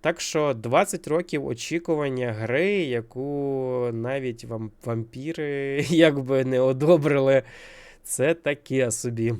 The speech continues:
Що ви думаєте з цього приводу? Чи грали ви взагалі в Vampire the Masquerade? Мені перша частина, яка вийшла дуже-дуже давно, двадцять років назад,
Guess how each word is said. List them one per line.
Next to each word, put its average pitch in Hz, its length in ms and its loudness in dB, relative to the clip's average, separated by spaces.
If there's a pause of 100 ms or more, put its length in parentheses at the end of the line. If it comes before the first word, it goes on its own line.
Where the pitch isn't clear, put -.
(880)
Що 180 240 -2
ви 175 140 2
думаєте 147 460 -4
з - 80 -16
цього 127 180 -4
приводу? 127 520 -6
Чи - 140 -14
грали 120 260 -6
ви 113 100 -6
взагалі 107 460 -10
в 107 60 -12
Vampire 107 320 -8
the 107 180 -14
Masquerade? 123 600 -12
Мені 110 640 -10
перша 117 300 -12
частина, 110 560 -10
яка 104 400 -12 (460)
вийшла 113 360 -10
дуже-дуже 113 580 -12
давно, 110 340 -10
двадцять 110 380 -12
років 110 340 -12
назад, 104 440 -12